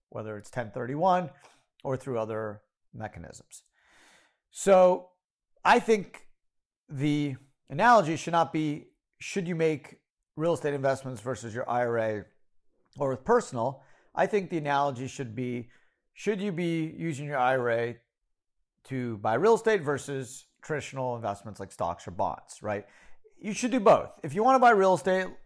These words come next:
for example, I'm a big believer in, in wealth through real estate. I, I have a bunch of real estate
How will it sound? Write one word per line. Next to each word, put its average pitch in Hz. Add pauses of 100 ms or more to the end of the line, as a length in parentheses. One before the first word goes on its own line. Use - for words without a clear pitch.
(260)
for -
example, 160
I'm 170 (300)
a 139
big 156
believer 143
in, 127
in 123 (160)
wealth 131
through 131
real 107
estate. 65
I, 101
I 123
have 120
a 107
bunch 139
of -
real 139
estate 135